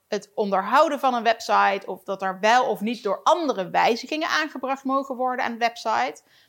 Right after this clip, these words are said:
dat dat van invloed kan zijn op die naamsvermelding, omdat er dus ook de naam van een ander dan nog aan toegevoegd zou mogen worden.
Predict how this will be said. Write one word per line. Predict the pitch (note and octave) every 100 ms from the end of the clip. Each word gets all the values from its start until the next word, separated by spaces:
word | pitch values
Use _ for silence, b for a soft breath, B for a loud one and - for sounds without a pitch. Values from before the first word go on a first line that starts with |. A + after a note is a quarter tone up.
| _
dat | - A#3
dat | A#3 A#3 A#3 _
van | - A#3
invloed | C4+ D#4+ C4+ B3
kan | - G#3+ G#3+
zijn | G3 G3+ G#3
op | - -
die | A#3
naamsvermelding, | G3+ - G3+ - G3+ - G#3 B3+ F4+
omdat | - A3+ A3
er | F#3+
dus | F#3
ook | F#3+ G3+
de |
naam | G#3+ G3 G3+
van | G#3+
een | A3 A3
ander | A3+ B3 B3
dan | G#3
nog | G3 G3 - -
aan | G3+ -
toegevoegd | - G#3+ A#3 A3+ C#4 -
zou | C4+
mogen | B3+ C4+ C4 A#3+
worden. | B3 A3+ A#3 G4+